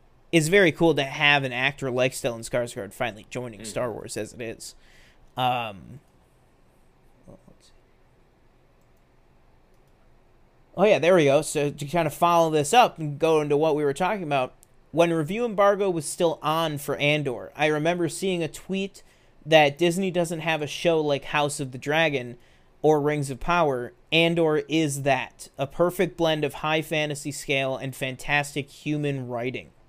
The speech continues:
Speaker 1: Damn.
Speaker 2: Wow.
Speaker 1: Wow. I'm super excited for this.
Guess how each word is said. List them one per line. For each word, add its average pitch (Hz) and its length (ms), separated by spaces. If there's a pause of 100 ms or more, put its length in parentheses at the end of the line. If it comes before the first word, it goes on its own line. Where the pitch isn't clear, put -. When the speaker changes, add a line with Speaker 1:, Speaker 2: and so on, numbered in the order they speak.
(880)
Speaker 1:
Damn. 175 460 (760)
Speaker 2:
Wow. 92 220 (4000)
Speaker 1:
Wow. 104 420 (1700)
I'm 269 260
super 175 520
excited 151 480
for 117 120
this. - 300